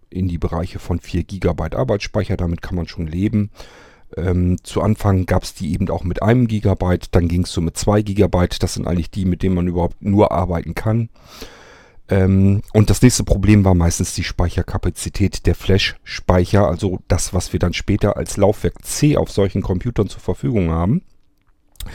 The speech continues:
War oftmals mit nur zweiunddreißig Gigabyte, das ist eben so das Mindestmaß, was Microsoft rausgebracht hat, wo die gesagt haben, zweiunddreißig Gigabyte brauchen wir bitte unbedingt, um Windows zehn laufen zu lassen. Und das ist eben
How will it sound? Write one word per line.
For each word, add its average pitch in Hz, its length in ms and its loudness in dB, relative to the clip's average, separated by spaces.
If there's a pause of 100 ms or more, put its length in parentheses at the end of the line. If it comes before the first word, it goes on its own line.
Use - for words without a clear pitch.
(460)
War 117 120 8
oftmals 120 680 6
mit - 380 2
nur 117 400 8
zweiunddreißig 98 800 2
Gigabyte, 123 460 4
das 87 120 0
ist 104 40 0
eben 92 140 2
so 87 80 -2
das 87 180 2
Mindestmaß, 104 760 4
was - 160 -4
Microsoft - 600 -4
rausgebracht 98 680 -2
hat, 90 200 -4
wo 85 60 -8
die 82 80 -10
gesagt 85 240 -6
haben, 85 140 -4
zweiunddreißig 95 580 -2
Gigabyte 95 460 0
brauchen 92 320 0
wir 82 80 0
bitte - 240 -2
unbedingt, 98 520 2
um 82 160 -2
Windows 95 320 -2
zehn 78 280 -2
laufen 95 280 -4
zu - 140 -8
lassen. 98 340 -2 (520)
Und 127 180 6
das 113 140 4
ist 110 120 2
eben 113 220 6